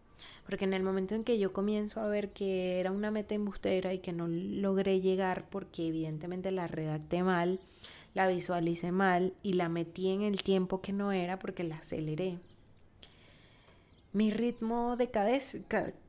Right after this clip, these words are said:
se va en picada. Eh, se cae por completo y me imposibilita a nivel de producción. Me cuesta muchísimo más producir. Producir ideas, producir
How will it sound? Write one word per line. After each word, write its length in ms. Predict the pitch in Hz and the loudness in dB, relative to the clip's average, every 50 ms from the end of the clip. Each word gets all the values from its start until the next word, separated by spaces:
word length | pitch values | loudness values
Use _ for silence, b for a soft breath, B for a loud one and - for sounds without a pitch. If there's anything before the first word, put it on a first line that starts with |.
| - - | -16 -6
se 360 | - - - - - 214 208 | -2 0 0 2 4 4 4
va 180 | 220 254 277 277 | 6 6 6 4
en 100 | 262 262 | 4 0
picada. 440 | 277 262 - 277 262 208 175 269 - - - - - - - - - - - - - - - - - - - - - - - - - - - | -2 -2 0 0 0 0 -2 -6 -10 -18 -20 -20 -20 -20 -20 -20 -20 -20 -20 -20 -20 -20 -20 -20 -20 -20 -20 -20 -20 -20 -20 -20 -18 -6 -2
Eh, 360 | 190 190 185 180 180 180 180 | -2 0 0 -2 -4 -6 -6
se 220 | 175 - - 190 - | -6 -4 -4 -4 0
cae 240 | - 214 220 226 226 | 2 4 4 4 4
por 160 | 247 240 233 | 2 -4 -4
completo 540 | - 220 202 196 - 202 196 190 190 190 202 202 - - - - | -4 -4 -4 -4 -2 -2 -2 -2 -4 -10 -12 -14 -16 -20 -12 -6
y 400 | 208 185 185 180 175 - - - | -6 -4 -4 -4 -6 -6 -6 -6
me 460 | - 185 185 185 185 196 185 185 190 | -6 -6 -4 -6 -6 -6 -4 -2 -2
imposibilita 1600 | 190 185 185 185 180 180 - - - - - - 190 185 180 - - 180 180 180 180 180 185 196 190 190 - 208 202 202 208 202 B B B B B B B B B B B B B B - - - - - - - - - - - - - - | 0 0 -2 -2 -4 -6 -10 -14 -20 -20 -6 -4 -4 -4 -4 -4 -4 -2 0 0 2 2 2 0 0 -2 -4 -4 -2 -2 -4 -6 B B B B B B B B B B B B B B -20 -20 -20 -20 -20 -20 -20 -20 -20 -20 -20 -20 -20 -4
a 80 | - 202 | 0 2
nivel 220 | 202 196 185 170 | 2 4 2 2
de 80 | 170 175 | 0 -2
producción. 640 | 170 - 190 196 175 160 156 - - 190 175 160 160 - | -2 0 2 2 2 2 -2 -2 -2 -2 -2 -2 -4 -6
Me 100 | - - | -8 -6
cuesta 240 | 170 - 170 - - 196 | -6 -6 -6 -4 -4 -4
muchísimo 440 | 196 185 - 185 170 175 180 180 | -4 -2 -2 -2 -2 -2 -4 -4
más 200 | 175 160 156 165 | -4 -4 -6 -6
producir. 600 | - - - 214 - 196 175 - - - - - - - - - - B B B B B B B B B B B B B - | -8 -12 -10 -8 -8 -8 -8 -8 -10 -10 -10 -12 -16 -20 -20 -20 -20 B B B B B B B B B B B B B -4
Producir 420 | - 185 180 175 170 170 170 165 | -2 0 0 0 0 -4 -2 -2
ideas, 500 | 165 170 185 208 220 226 220 214 202 196 | 0 2 2 2 2 2 2 0 0 -2
producir 840 | 196 - - 185 175 175 170 170 170 165 165 165 170 165 170 170 | -6 -6 -6 -4 -4 -4 -6 -4 -4 -2 0 0 0 -2 -4 -8